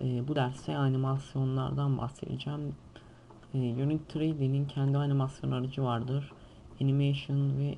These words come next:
Animator. Evet, ee, şimdi direkt ayrıntılı değil,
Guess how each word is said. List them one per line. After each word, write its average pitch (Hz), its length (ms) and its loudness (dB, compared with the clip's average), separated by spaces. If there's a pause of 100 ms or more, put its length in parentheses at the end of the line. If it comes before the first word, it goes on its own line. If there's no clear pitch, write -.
(140)
Animator. 135 600 0 (1160)
Evet, 139 240 0 (160)
ee, 123 460 -2
şimdi 139 460 -2 (1300)
direkt 160 360 0 (360)
ayrıntılı 170 760 2
değil, 156 240 0